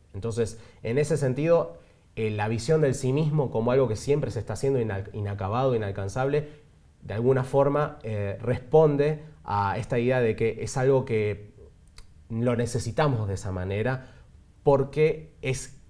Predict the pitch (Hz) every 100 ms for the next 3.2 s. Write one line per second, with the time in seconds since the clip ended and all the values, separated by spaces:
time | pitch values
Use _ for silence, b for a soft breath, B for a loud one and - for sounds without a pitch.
0 | - - 165 185 135 143 175 135 - 151
1 | 151 160 165 - 117 107 104 101 98 92
2 | - - 113 113 113 123 113 98 90 80
3 | 71